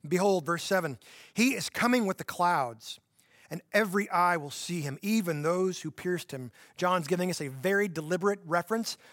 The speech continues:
to Daniel chapter seven, where the Son of Man is given authority by the Ancient of Days. John understands that this Jesus, his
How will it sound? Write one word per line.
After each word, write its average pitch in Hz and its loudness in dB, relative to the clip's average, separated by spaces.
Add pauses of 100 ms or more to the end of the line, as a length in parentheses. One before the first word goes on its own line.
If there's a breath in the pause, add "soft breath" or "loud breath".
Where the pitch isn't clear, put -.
(120 loud breath)
to 175 -6
Daniel 185 0
chapter 170 -2
seven, 151 0 (320 soft breath)
where 170 0
the 175 -2
Son 220 2
of 196 2
Man 190 2
is 151 -2
given 185 0
authority 170 2 (160 loud breath)
by 190 4
the 190 -4
Ancient 185 0
of 147 -4
Days. 147 0 (840 loud breath)
John 185 2
understands 165 -2
that 147 -12
this 202 4
Jesus, 143 -4
his 180 0